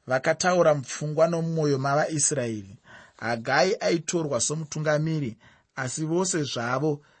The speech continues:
vakakurudzira vanhu kuti vatangezve kuvaka.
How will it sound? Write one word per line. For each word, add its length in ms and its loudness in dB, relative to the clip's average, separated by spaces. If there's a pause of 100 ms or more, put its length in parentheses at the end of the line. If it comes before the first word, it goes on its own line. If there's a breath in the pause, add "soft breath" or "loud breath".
(140)
vakakurudzira 920 -2
vanhu 520 -2 (400 soft breath)
kuti 240 -6
vatangezve 1040 -2 (300 soft breath)
kuvaka. 640 -8